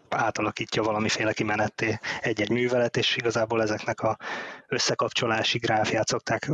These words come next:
ö, hálónak nevezni, és, ö, annyi a különbség amúgy, hogy nyilván ez, amikor egy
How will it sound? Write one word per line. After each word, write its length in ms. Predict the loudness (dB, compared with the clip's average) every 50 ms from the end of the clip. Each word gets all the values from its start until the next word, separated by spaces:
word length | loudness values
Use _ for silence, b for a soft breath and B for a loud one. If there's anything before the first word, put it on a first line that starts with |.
| -2 0
ö, 80 | 0 2 2 2 2
hálónak 480 | 2 0 2 2 0 0 -2 -2 -2
nevezni, 500 | 0 0 2 2 2 2 4 2 2 2 0 _ B B B B B B B B B B B B B _ _ _
és, 440 | -4 0 2 4 4 4 4 2 2
ö, 300 | 2 2 4 4 2 2 0 -4 _ _ _
annyi 200 | -2 0 2 2
a 60 | 0
különbség 580 | 0 2 2 2 2 2 2 2 2 4 4 4
amúgy, 320 | 4 4 4 2 2 2
hogy 340 | 2 2 0 0 0 -4 -6 -2
nyilván 340 | 0 0 2 2 2 2 2
ez, 120 | 2 2
amikor 360 | 2 0 0 -2 -2 0 2
egy 260 | 2 2 0 0 -4